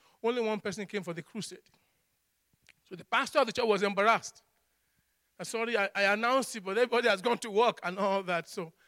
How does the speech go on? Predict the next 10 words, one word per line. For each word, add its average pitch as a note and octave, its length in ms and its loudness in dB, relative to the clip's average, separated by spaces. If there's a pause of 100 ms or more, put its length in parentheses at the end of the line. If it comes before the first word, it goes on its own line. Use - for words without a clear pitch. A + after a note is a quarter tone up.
(220)
so - 100 -20
"That's D#4 220 2
fine. G#3+ 260 2 (120)
I'm A3+ 180 0
here C4 140 4
on C4 120 2
an A3 100 -2
assignment. G#3 480 -2
I'll G#3 140 2
preach." - 400 -6